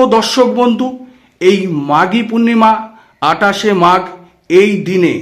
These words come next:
আপনাকে এই নটা জিনিস নিয়ে এসে আপনার বাড়ির সদর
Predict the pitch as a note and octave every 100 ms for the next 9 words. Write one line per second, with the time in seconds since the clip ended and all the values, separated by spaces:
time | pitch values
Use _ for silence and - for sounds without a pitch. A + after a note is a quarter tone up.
0 | - - - D3 E3 D#3+ E3 E3 D#3+ -
1 | - E3+ D#3 D3 D3 E3 D#3 D3+ D#3+ D#3
2 | D3+ D#3 E3 D#3+ F3 E3+ - - _ D3
3 | F3 - G3+ G3 F#3 F3+ F3+ F#3+ F3 -
4 | - _ - G3+ G3+ G#3+ A#3